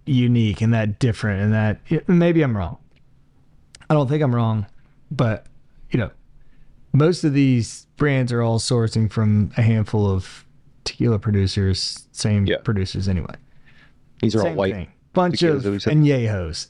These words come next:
Speaker 1: Ah, yeah, I like this one better than that one, or, you know, whatever.
Speaker 2: Yeah.
Speaker 1: But I would, I'd take the challenge. I will take the challenge. I, and, and I'll put this challenge out there.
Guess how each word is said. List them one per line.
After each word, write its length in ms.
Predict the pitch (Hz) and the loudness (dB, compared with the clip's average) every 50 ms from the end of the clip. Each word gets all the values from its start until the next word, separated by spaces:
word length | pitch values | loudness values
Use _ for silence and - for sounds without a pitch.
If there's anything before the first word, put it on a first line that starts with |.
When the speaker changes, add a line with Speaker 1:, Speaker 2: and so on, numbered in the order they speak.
| - - | -12 -6
Speaker 1:
Ah, 440 | - 160 185 196 202 190 196 196 196 | -4 -2 0 2 2 2 2 2 0
yeah, 560 | 190 160 147 151 180 196 202 202 196 196 185 | 0 0 0 0 0 0 0 0 0 2 2
I 20 | 175 | 2
like 240 | 143 123 110 98 98 | 0 0 -2 -2 -4
this 160 | 123 131 - | -4 0 0
one 100 | 120 113 | 0 2
better 140 | 110 107 101 | 2 2 0
than 100 | 101 113 | 0 2
that 140 | 139 156 | 0 0
one, 180 | 151 139 127 120 | 0 -2 -4 -4
or, 100 | 117 107 | -4 -4
you 140 | 104 101 113 | -4 -4 -2
know, 160 | 113 110 101 | -2 0 0
whatever. 340 | 101 107 127 147 139 117 107 | 0 0 2 2 0 0 0
Speaker 2:
Yeah. 120 | 101 85 - | -2 0 0
Speaker 1:
But 240 | 151 135 - - _ - - - - - _ _ _ _ - _ _ _ _ | 0 0 -2 -6 _ -20 -20 -20 -20 -20 _ _ _ _ -20 _ _ _ _
I 200 | - - 180 220 | -4 0 0 0
would, 320 | 247 247 254 240 190 147 - - _ _ _ _ _ _ _ _ _ _ _ _ _ _ _ _ _ _ _ _ _ _ _ _ _ _ - - _ - | 0 -2 -4 -4 -4 -6 -8 -12 _ _ _ _ _ _ _ _ _ _ _ _ _ _ _ _ _ _ _ _ _ _ _ _ _ _ -20 -16 _ -2
I'd 260 | 170 165 196 185 - | -2 -2 -2 -2 -2
take 220 | - 175 180 170 | 0 0 0 0
the 80 | 147 135 | -2 -4
challenge. 500 | 123 - 127 110 98 95 95 95 98 - - | -2 -2 -2 -2 -2 -2 -4 -6 -6 -4 -2
I 120 | 151 170 214 | -2 0 0
will 180 | 220 220 220 | 0 -2 -4
take 280 | 165 - 160 165 170 - | -2 0 0 0 0 -2
the 100 | 165 147 | -2 -2
challenge. 640 | - 151 143 135 131 131 131 131 127 123 - - - - _ _ | 0 0 0 0 0 0 0 0 -2 -4 -6 -8 -12 -16 _ _
I, 260 | - 139 151 156 156 | -4 -2 -2 -2 -2
and, 300 | 151 147 151 143 135 131 | -2 -2 -2 -2 0 0
and 160 | - 147 143 139 | 0 0 0 2
I'll 200 | 139 160 180 165 | 2 2 0 0
put 220 | - - 170 - | 0 -2 -2 0
this 120 | 151 139 | -2 -2
challenge 320 | - - 147 123 113 113 110 | -2 -2 -2 -2 -2 -4 -4
out 180 | 113 107 98 | -6 -6 -6
there. 300 | 90 90 85 76 76 - | -6 -8 -8 -10 -12 -14